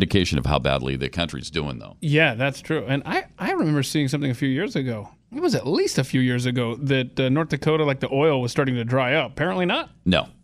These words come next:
Speaker 2: Okay.
Speaker 1: I don't think so. They, they say that all the time.
Speaker 2: Mm-hmm.
Speaker 1: "We're
Speaker 2: That's
Speaker 1: gonna
Speaker 2: true.
Speaker 1: hit peak oil.
Speaker 2: That's true.
Speaker 1: You're gonna hit peak oil."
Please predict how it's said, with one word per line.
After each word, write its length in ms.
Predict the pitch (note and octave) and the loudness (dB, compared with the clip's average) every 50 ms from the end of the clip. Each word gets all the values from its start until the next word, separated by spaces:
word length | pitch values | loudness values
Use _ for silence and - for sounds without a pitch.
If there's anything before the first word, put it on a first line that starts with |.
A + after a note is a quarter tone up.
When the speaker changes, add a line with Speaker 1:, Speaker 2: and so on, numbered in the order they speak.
| _ - | _ -10
Speaker 2:
Okay. 160 | A#3 A3 E2 D#2+ | -4 0 2 2
Speaker 1:
I 120 | - C2+ C#2+ | 2 2 -2
don't 300 | D2 - - D2+ C#2+ - | -2 -2 -2 -2 0 0
think 160 | D2+ C#2 - | -2 -2 -2
so. 180 | - C#2 B1 C#2 | -2 -2 0 2
They, 200 | F2 A2 G#2+ - | 2 2 2 0
they 240 | - - A2+ A#2 A2+ | 0 -2 0 0 2
say 200 | - - E3+ D#3 | 4 4 6 6
that 140 | D#3+ E3 D#3 | 6 6 4
all 100 | D#3 D#3 | 2 2
the 80 | D#3 | 2
time. 320 | - D#3 D#3+ E3 C#3+ G2 - - - - | 2 4 4 4 2 0 -2 -6 -8 -6
Speaker 2:
Mm-hmm. 260 | C#3+ C#3 C3 B2 C#3 | -4 -2 -2 2 4
Speaker 1:
"We're 120 | F#3+ A#3 | 6 6
Speaker 2:
That's 120 | D4 E4 E4 | 6 6 6
Speaker 1:
gonna 80 | D#4 | 4
Speaker 2:
true. 60 | G#3 G3+ | 4 4
Speaker 1:
hit 80 | D3+ - | 6 4
peak 260 | A3+ C#4 D4 - - | 4 4 4 4 4
oil. 300 | G#3 A3+ B3+ C#4 - B2 | 4 6 6 6 6 4
Speaker 2:
That's 120 | F#2 - - | 2 -2 -4
true. 280 | - A3+ B3+ C4 E3 - - - | -6 -6 -6 -6 -6 -8 -2 2
Speaker 1:
You're 320 | A3 B3 C4 F#3+ F#3 G#3 | 4 4 4 4 4 2
gonna 220 | B3 E4+ F4+ G4 D#4 | 0 2 4 6 6
hit 200 | A#3+ B3 E3+ - | 6 6 6 6
peak 240 | - B3 B3 A#3 - | 4 4 4 4 4
oil." 460 | G#3 G3 A#3 D4 D#4 D4+ - - - | 4 4 4 4 4 2 0 -2 -4